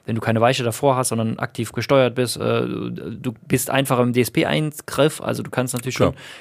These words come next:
Speaker 1: einfacher nochmal einen Raum anpassen. Ähm, aber bisher haben wir jetzt ehrlich gesagt nie die Nöten gehabt, äh, oder wir haben keinen Hersteller im Portfolio, der uns
Speaker 2: Mhm.
Speaker 1: da wirklich gereizt hat bisher.
Speaker 2: Mhm.
Speaker 1: Genau. Aber kann ja noch kommen, man weiß, man weiß es nie.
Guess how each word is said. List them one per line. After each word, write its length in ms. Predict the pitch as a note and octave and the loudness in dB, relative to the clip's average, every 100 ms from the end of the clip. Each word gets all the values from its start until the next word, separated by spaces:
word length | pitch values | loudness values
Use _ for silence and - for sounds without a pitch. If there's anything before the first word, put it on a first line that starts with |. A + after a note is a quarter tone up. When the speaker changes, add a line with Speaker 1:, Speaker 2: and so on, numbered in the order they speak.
| - | -2
Speaker 1:
einfacher 460 | C3 C3+ C#3 B2+ | -2 2 2 4
nochmal 280 | B2+ B2 B2 | 4 4 4
einen 80 | A#2 | 4
Raum 160 | B2 | 4
anpassen. 300 | F3+ E3 D#3+ - - - - - | 4 2 -2 -4 -14 -20 -14 -2
Ähm, 280 | B2+ C3 C3 | 2 2 0
aber 200 | - C3+ | 0 2
bisher 640 | C3 C3 - C3+ D#3+ E3+ A#2+ B2 - _ _ _ | 4 2 4 4 6 4 0 -8 -18 _ _ _
haben 320 | - A#2 B2+ A#2 | -6 -2 -2 -4
wir 400 | A#2 B2+ C3+ C3+ | -6 0 2 4
jetzt 240 | C3+ - | 2 0
ehrlich 220 | - C3+ | 0 -2
gesagt 440 | C3 C3 B2+ B2 - | -2 0 0 -2 -6
nie 180 | C3 C3+ | -4 -4
die 140 | C3+ | -2
Nöten 440 | C3 C#3+ C#3+ C3+ | 2 4 2 -2
gehabt, 360 | B2+ C3 - - | 0 0 -2 -12
äh, 120 | - | -4
oder 240 | A#2+ A#2+ A#2+ | 0 0 2
wir 60 | |
haben 80 | C3 | 0
keinen 140 | C3+ B2+ | 0 0
Hersteller 380 | C#3 C3+ C3+ | 0 0 0
im 100 | C3 | 0
Portfolio, 420 | A#2 A2+ - D3 B2+ | 0 -4 -2 0 2
der 200 | A#2+ A#2+ | 2 4
uns 140 | A#2 | 4
Speaker 2:
Mhm. 40 | |
Speaker 1:
da 140 | G#2+ B2 C3 | 4 0 -2
wirklich 260 | C3+ B2+ A#2 | -4 -4 -2
gereizt 340 | A2 C#3 - | 0 2 0
hat 100 | A#2 | -4
bisher. 280 | A#2+ - A#2 | -4 -2 -2
Speaker 2:
Mhm. 160 | G#2+ G2+ _ _ _ _ _ _ - - - | -2 -8 _ _ _ _ _ _ -20 -12 -4
Speaker 1:
Genau. 240 | E3 - - - | -4 -4 -12 -8
Aber 180 | - E3+ | 2 2
kann 140 | F#3 | 4
ja 60 | F#3 | 0
noch 100 | F3+ | 2
kommen, 180 | G3 F#3+ | 0 2
man 140 | C3 | 2
weiß, 320 | A#2+ A#2+ - | 0 -2 -4
man 100 | C3 | -4
weiß 160 | B2 A2+ | -2 -2
es 120 | G2+ | -4
nie. 80 | - | -10